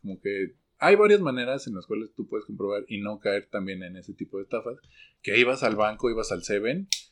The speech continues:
y llegaban los güeyes así con el chalequito y, "Hola, tienes cinco minutos para",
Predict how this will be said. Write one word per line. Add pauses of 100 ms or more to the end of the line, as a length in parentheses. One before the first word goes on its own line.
(100)
y
llegaban
los
güeyes
así
con
el
chalequito
y, (160)
"Hola,
tienes
cinco
minutos
para",